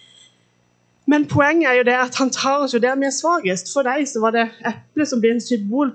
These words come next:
på den fristelsen de, eller det de gjør svage, ikke sant? For meg så er det noe helt annet. Kanskje det er selvbilde, eller selvfølelse. Et eller annet sånt som er typisk for mange av oss, ikke sant?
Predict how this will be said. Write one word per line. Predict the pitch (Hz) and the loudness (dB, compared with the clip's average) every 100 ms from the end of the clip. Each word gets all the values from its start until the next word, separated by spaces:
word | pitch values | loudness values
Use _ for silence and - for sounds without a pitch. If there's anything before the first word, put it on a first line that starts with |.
| - | -2
på | 214 | -2
den | 214 | -2
fristelsen | - 220 - 254 - 233 | -4 -6 -6 -14 -6 -2
de, | 220 214 - _ _ _ _ _ _ - | -2 -4 -8 _ _ _ _ _ _ -6
eller | 214 208 | -2 0
det | 226 | 0
de | 226 | 0
gjør | 208 196 | 0 -2
svage, | 190 196 226 | -2 0 0
ikke | 214 202 | -4 -2
sant? | 214 285 - - _ _ _ _ | -2 -2 -8 -20 _ _ _ _
For | - 240 | 0 2
meg | 240 277 | 2 0
så | - | -2
er | 233 | 2
det | 233 | 2
noe | 226 | 2
helt | 240 - | -2 -2
annet. | 285 190 - - - _ _ _ _ _ _ _ _ _ _ - | -2 -2 -6 -20 -20 _ _ _ _ _ _ _ _ _ _ -4
Kanskje | 262 247 | -2 2
det | 254 | 0
er | - | 2
selvbilde, | 220 233 254 240 269 254 269 269 233 | 0 2 -2 -2 -2 0 -2 -2 -2
eller | 220 190 | -2 -2
selvfølelse. | 185 233 254 269 262 269 262 262 277 269 - _ _ _ _ _ _ _ - | -2 -2 -2 -4 -4 -4 -4 -6 -4 -6 -10 _ _ _ _ _ _ _ -6
Et | 285 - | -4 0
eller | 247 | 0
annet | 220 | 2
sånt | 226 226 | 2 0
som | 226 | 0
er | 226 | 0
typisk | - 294 302 208 - | 0 -2 0 -4 -4
for | 220 214 | -4 0
mange | 208 247 | 0 0
av | 202 | -2
oss, | 185 | -2
ikke | 190 202 | -6 -2
sant? | 240 285 - | 0 -2 -8